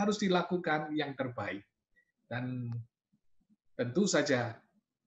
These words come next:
dengan segala kekreatifan yang mereka punya, akan berbagi dengan saudara-saudara sekalian. Nanti Pak Bunho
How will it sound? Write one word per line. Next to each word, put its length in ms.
dengan 320
segala 480
kekreatifan 960
yang 320
mereka 480
punya, 560
akan 240
berbagi 480
dengan 320
saudara-saudara 560
sekalian. 560
Nanti 240
Pak 160
Bunho 560